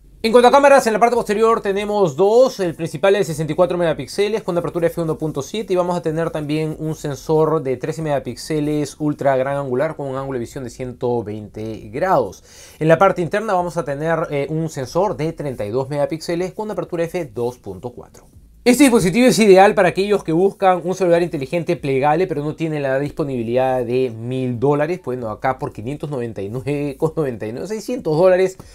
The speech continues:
pues van a poder tener la experiencia de utilizar un dispositivo plegable. Aparentemente, Elon Musk, como también Mark Zuckerberg, están en problemas con sus redes sociales, eh, en la Unión Europea, ya sea, eh, la red social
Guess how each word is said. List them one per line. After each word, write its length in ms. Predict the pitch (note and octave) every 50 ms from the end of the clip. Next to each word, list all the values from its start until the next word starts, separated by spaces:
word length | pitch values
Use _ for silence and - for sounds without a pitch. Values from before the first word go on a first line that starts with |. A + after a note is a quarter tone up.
| - - - - -
pues 140 | F#3+ E3+
van 160 | D3 E3+ E3 F3
a 100 | F3 F3
poder 480 | D3+ C#3+ C#3+ D3+ D#3 D#3+ D#3+ E3 E3
tener 400 | E3 D3 B2+ B2+ C#3 D3 D3+ D3
la 300 | D3 C#3+ C#3 C#3 C#3 - -
experiencia 1040 | D3 - - - - D3 C#3 C#3 F3+ G#3+ A3 G#3 E3 - - D3 D3+ D3 D3+ D3 - _ - - - - _
de 320 | A#2+ A#2 C3+ C#3+ D3+ D3+ -
utilizar 600 | E3 C#3 A#2 C3+ B2 A#2 - - D#3 D3+ C#3+ C#3 -
un 100 | C#3+ C#3
dispositivo 640 | D3+ C#3 - - D#3 - - G#2 - A#2 A#2 A2+ A2+
plegable. 440 | G2+ B2+ C#3 A#2+ - - - - - _ _ _ _ _ _ _ _ _
Aparentemente, 1000 | - G3 G#3 C4 C#4+ C4+ D4 C4+ C#4 C#4+ C#4 C4 G3 - C4 C4 B3+ B3 - -
Elon 320 | A#3 B3+ C4 B3 A3+ G3+
Musk, 380 | F#3+ G#3 G#3+ G#3+ G3+ - - - - D3+
como 240 | - G#3 G#3+ A3 G3+
también 460 | G3 F#3 F3 F3+ G3+ G3+ G3 F3+ E3+
Mark 340 | D#3+ F3+ F#3 F#3 F3+ F3 -
Zuckerberg, 540 | - - G3 F#3+ G3 G3 F#3 G3 G3 - D#3
están 320 | C3+ - - E3+ F3 E3+
en 160 | - F3+ F3+ E3+
problemas 420 | D#3 D#3+ D#3 D#3+ E3+ E3+ F3 D#3
con 160 | - F3+ E3+
sus 160 | D#3+ - D#3+
redes 220 | C3 D#3 E3 E3 D#3
sociales, 920 | - C3+ - - - F#3+ F#3+ F3+ D#3+ D3 D#3 E3 F3 E3+ - - - D#3 C#3
eh, 320 | C3+ C3 C3 C3 B2+ B2+
en 80 | B2 B2
la 60 | B2
Unión 240 | B2 C3+ D#3 E3+ E3+
Europea, 720 | D#3+ C3 B2 A#2+ - G3+ G3+ F3+ C#3+ A#2+ A2+ A2+ G#2+ G#2
ya 200 | A2 A#2+ B2 A#2+
sea, 440 | - D3 C#3 C3+ C#3 C3+ C#3 C#3
eh, 280 | - B2 A#2 A#2 A2+ A2
la 80 | G#2+ A2
red 140 | A2+ B2+ B2
social 560 | - B2 - C#3 C3+ C3 C3 B2+ A#2+ A2+